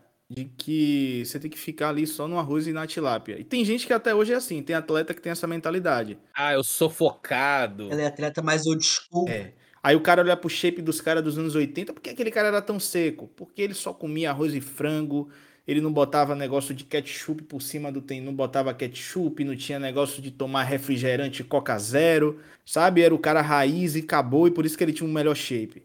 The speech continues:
Speaker 1: E não é assim, existe individualidade, né? Então, é importante, né? Como o Davi bem falou, a nutrição evoluiu absurdamente, sabe? Então, hoje a gente já tem profissionais da nutrição que compreendem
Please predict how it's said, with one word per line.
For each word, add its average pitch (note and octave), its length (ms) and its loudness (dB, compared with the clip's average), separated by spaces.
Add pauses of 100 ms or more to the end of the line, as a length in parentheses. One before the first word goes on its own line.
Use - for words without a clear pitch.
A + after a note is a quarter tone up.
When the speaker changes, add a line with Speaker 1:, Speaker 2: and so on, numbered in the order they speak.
(220)
Speaker 1:
E C#4+ 100 -4
não F#4+ 160 -2
é D4+ 80 2
assim, F#3 300 2
existe F3+ 240 -4
individualidade, A3 800 0
né? E3+ 120 -6
Então, F#3 440 -6
é D3+ 640 -8
importante, A#3+ 640 -2
né? F#3+ 260 -2
Como C3 720 -6 (400)
o A#2 100 -8
Davi B2+ 300 -2
bem C3 180 -2
falou, C3 500 -4 (220)
a - 60 2
nutrição A3 440 2
evoluiu C#4+ 460 2
absurdamente, D#4+ 1040 0 (300)
sabe? A3 260 0
Então, A3 160 -2
hoje A#3 140 2
a B3+ 40 4
gente A#3+ 140 -4
já B3 100 4
tem A3+ 140 -4
profissionais G#3 480 0
da F#3 100 0
nutrição F3+ 480 -6
que D4 140 -6
compreendem C#4+ 1000 -2